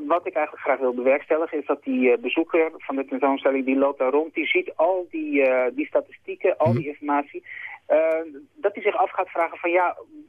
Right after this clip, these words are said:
Speaker 1: hoe, wat doe ik eigenlijk in dit kader? Van, ehm, ben ik iemand die op Twitter elke scheet die die laat, eh, moet publiceren? Of, eh, op Facebook vertellen van nou, ik heb net, eh, lekker ontbeten en ik ga zo dadelijk maar eens even onder de douche.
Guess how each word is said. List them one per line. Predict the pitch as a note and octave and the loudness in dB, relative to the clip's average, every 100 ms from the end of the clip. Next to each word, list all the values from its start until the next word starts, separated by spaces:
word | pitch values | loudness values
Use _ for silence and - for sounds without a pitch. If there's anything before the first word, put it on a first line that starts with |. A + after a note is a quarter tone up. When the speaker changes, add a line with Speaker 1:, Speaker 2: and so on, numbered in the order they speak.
| _ | _
Speaker 1:
hoe, | - - C#3+ A#3 - - - | -8 -4 2 2 0 -10 -4
wat | F#3+ F#3 | -2 2
doe | F#3 F#3 | 2 2
ik | A#3 | 2
eigenlijk | G3 F#3+ D3+ C3+ - - | 0 0 -2 -4 -6 -8
in | C#3 C3+ | -2 0
dit | C3 - | 0 0
kader? | A#2+ A2+ A#2 A#2+ | 0 0 0 -2
Van, | B2+ C3 C3 | -4 -2 -4
ehm, | F2+ C3+ C#3 C#3 C#3 - - | 0 2 2 0 -4 -12 -8
ben | - E3+ | -2 -2
ik | F3+ | 0
iemand | D#3+ C#3+ C#3+ | 0 0 2
die | D#3 D3+ | 2 2
op | D3 | 0
Twitter | - D3+ D3+ C#3 | 0 0 2 0
elke | C#3 C#3+ | 0 -2
scheet | - C3+ C3 | -2 -2 -2
die | C3+ | -2
die | C3 | 2
laat, | C3 B2 A#2 C#3 | 2 2 0 0
eh, | B2 C3 | 0 0
moet | C3+ C3 - | 0 0 0
publiceren? | C#3 C#3 - C#3+ B2+ A#2 - - - - | 0 0 2 2 2 0 -6 -20 -20 -4
Of, | B2+ - - | -4 -2 2
eh, | B2+ B2 B2 B2 - - | 2 4 2 0 -6 -10
op | C3+ - C3+ - | -10 -4 -2 -2
Facebook | - B2+ C3+ - | -2 -4 -8 -8
vertellen | C#3 C#3 B2+ A#2 | -4 0 0 0
van | C3 | 2
nou, | C#3 - | 0 0
ik | - | -6
heb | C#3 D3 | -6 0
net, | C#3 - | -2 2
eh, | C3+ | 2
lekker | C3+ - | 2 -2
ontbeten | B2+ C3 C#3 F#3 | -4 0 0 0
en | - | -4
ik | - | -2
ga | C#3 | -4
zo | - | -2
dadelijk | C3 C3 B2+ | 0 0 0
maar | C3+ B2+ | -2 -2
eens | B2+ | 0
even | C3 - | -2 0
onder | C3 C#3 | 0 2
de | |
douche. | C3+ C3+ | 2 2